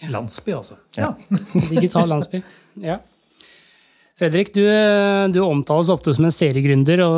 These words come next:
Speaker 3: står bak oppstartsselskaper, eh, som Kolonial, Utdanningshjelpen,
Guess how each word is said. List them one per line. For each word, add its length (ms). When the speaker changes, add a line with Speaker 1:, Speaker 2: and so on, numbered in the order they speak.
Speaker 3:
står 260
bak 400
oppstartsselskaper, 1120
eh, 200
som 220
Kolonial, 640
Utdanningshjelpen, 1000